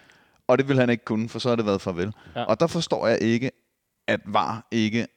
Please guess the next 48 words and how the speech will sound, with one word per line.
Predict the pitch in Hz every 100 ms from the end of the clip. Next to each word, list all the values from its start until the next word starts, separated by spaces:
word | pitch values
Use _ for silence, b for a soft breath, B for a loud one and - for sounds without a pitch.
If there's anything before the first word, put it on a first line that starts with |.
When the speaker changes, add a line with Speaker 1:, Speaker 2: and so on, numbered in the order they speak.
| _ _ _ _
Speaker 1:
i | -
sådan | 113 131
nogle | 117
situationer | 110 107 98 95 110 - 107
også | 90 101 -
lige | 107 104 101 -
s-, | - - -
kalder | - 92
dommeren | 92 90 92 98
ud | 87
og | 95
siger, | 78 60
"Hey, | 98 90 -
er | 82
du | 87
sikker | 110 107
på, | 104
at | -
du | 101
vil | 95
give | -
ham | 101 92
det | 101
gule | - 98
kort?" | - 90 101
I | 107
stedet | - 101
for, | 98
at | 101
vi | 104
skal | - 90
appellere | 92 - 87 98
den. | 92
Og | 95
det, | 113 104 B B -
altså, | - 90
jeg |
er | 92
jo | 98
hundrede | 120 147 120
procent | 104 104 85
sikker | 95 95
på, | 98
at | 76
den | 98
bliver | 95
trukket | - 85 87
tilbage. | - 82 78 92